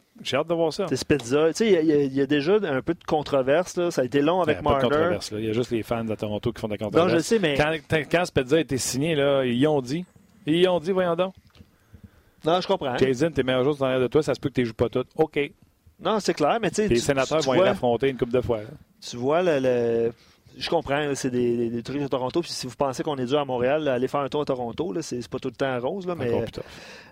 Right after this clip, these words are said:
Speaker 2: euh, mais c'est ça. Fait
Speaker 1: Ok.
Speaker 2: que, ouais, bref.
Speaker 1: Ok.
Speaker 2: Ouais. Euh, toi
Speaker 1: Euh,
Speaker 2: aussi, il va falloir que j'écrive les tiens, d'ailleurs, là.
Speaker 1: Oui, oui, oui.
Speaker 2: Ou tu, ou, en fait, tu peux y
Speaker 1: J'ai
Speaker 2: aller
Speaker 1: dit
Speaker 2: dans le
Speaker 1: Canadien,
Speaker 2: Google.
Speaker 1: c'est, on va faire, tu montres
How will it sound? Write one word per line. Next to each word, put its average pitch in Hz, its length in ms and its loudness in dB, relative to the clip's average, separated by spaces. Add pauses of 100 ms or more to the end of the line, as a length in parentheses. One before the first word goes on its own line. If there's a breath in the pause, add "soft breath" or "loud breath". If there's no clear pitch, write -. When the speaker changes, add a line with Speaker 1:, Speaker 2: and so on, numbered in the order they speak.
Speaker 2:
euh, 113 880 -2
mais 131 80 -4
c'est 127 120 -6
ça. 117 100 -10 (340)
Fait - 100 2
Speaker 1:
Ok. 220 80 2
Speaker 2:
que, 233 120 0
ouais, 123 160 -4
bref. - 260 -12 (120)
Speaker 1:
Ok. 185 280 -4
Speaker 2:
Ouais. 127 100 -4 (600 loud breath)
Euh, 147 120 4
toi 165 100 6
Speaker 1:
Euh, - 20 6
Speaker 2:
aussi, 165 140 2
il - 20 4
va 220 80 4
falloir 147 160 2
que 143 40 2
j'écrive 143 260 0
les 135 120 2
tiens, 170 200 -4
d'ailleurs, 123 320 -2
là. 113 120 -14
Speaker 1:
Oui, 123 140 2
oui, 185 200 4
oui. 131 80 6
Speaker 2:
Ou 143 140 4
tu, - 140 -12
ou, 180 380 2
en 127 100 -2
fait, 185 140 -2
tu - 100 -14
peux 135 80 -4
y 123 40 -2
Speaker 1:
J'ai 120 80 4
Speaker 2:
aller 139 100 2
Speaker 1:
dit 214 40 2
Speaker 2:
dans 196 60 2
le 160 60 4
Speaker 1:
Canadien, 156 260 2
Speaker 2:
Google. 170 120 2
Speaker 1:
c'est, 135 260 2
on 117 180 0
va 110 60 -4
faire, 127 140 -2
tu - 100 -12
montres 113 160 -4